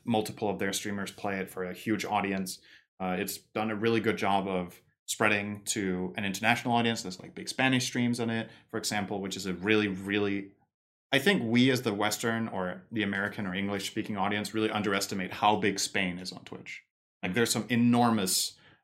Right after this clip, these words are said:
uh, Spanish streams, Brazilian, Portuguese, uh, South America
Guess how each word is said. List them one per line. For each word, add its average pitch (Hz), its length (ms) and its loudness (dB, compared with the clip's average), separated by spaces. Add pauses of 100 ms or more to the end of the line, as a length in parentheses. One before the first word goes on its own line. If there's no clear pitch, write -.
uh, 87 160 0
Spanish 113 440 2
streams, 110 300 -2
Brazilian, 104 540 2
Portuguese, 92 920 -2
uh, 87 300 -6
South 98 300 -2
America 87 500 -6